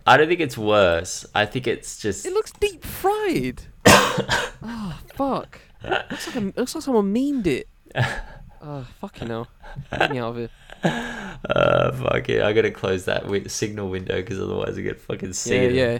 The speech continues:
Speaker 2: yeah. Look what you did. Look, you infected the chat. Delete it.
Speaker 1: <laughs> No, look, um, I think it took so long, this, this album, because there was a compilation album in the, in the interim history.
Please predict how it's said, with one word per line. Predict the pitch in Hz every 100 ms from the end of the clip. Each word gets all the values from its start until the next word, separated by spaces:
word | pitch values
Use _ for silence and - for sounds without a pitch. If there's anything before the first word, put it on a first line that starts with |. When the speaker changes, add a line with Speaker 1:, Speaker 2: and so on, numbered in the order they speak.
| -
Speaker 2:
yeah. | 127 113
Look | 131
what | 143
you | 131
did. | 127 -
Look, | 143
you | 120 -
infected | 151 - 175 - 139
the | 143
chat. | - 120 -
Delete | 135 131 104
it. | - - 151
Speaker 1:
<laughs> | 127 - 123 127 127 127 - - - - - - - - -
No, | 151 151
look, | 131 147 -
um, | 90 110 110
I | -
think | 120 143
it | 147
took | 143 -
so | 117
long, | 104 123
this, | 117 -
this | - 104 98
album, | 107
because | 101 101
there | 98
was | 101 95
a |
compilation | - 120 123 98 113 151 -
album | 80 62 90
in |
the, | 87 78
in | 92 90
the |
interim | 78 101 - 53 - -
history. | - 117 - - -